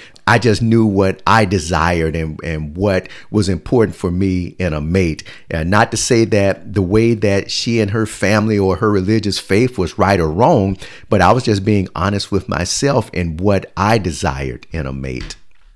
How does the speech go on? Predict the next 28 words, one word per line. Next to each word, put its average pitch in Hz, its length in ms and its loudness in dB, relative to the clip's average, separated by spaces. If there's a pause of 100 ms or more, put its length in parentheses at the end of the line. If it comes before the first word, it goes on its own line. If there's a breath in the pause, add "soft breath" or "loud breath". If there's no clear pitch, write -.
(680)
So 139 200 2
in 117 160 0
this 147 240 0
week's 101 260 -4
cast, 80 400 -4
we 98 300 -2 (400 loud breath)
are 90 100 -2
talking 113 400 0
about 98 360 0
communications. 87 1000 0 (480 loud breath)
So 139 240 6
just 156 280 0
what 127 460 4
is 98 420 6 (140)
communications 82 920 2
and 71 220 -4 (240)
how 120 240 4
do 98 160 -2
you 90 400 0
define 64 560 -4
it? - 160 -10 (760 loud breath)
Communications 131 760 4
can 85 160 0
be 98 120 2
defined 98 680 0 (360 loud breath)
as 95 280 2
verbal 113 560 2
speech - 680 -2